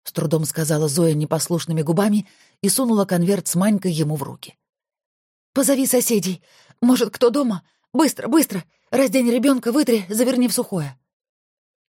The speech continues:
Эдик опять начал кричать что-то, но она уже не слышала.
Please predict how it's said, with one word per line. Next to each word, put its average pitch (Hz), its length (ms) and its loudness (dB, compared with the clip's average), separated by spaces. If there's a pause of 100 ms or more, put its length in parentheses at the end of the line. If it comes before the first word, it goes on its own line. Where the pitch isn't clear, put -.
(140)
Эдик 202 340 -2
опять 202 320 -6
начал 202 320 -4
кричать 208 520 -4
что-то, 135 420 -4 (280)
но 190 160 4
она 190 200 2
уже 190 180 2
не 196 120 0
слышала. 143 520 -10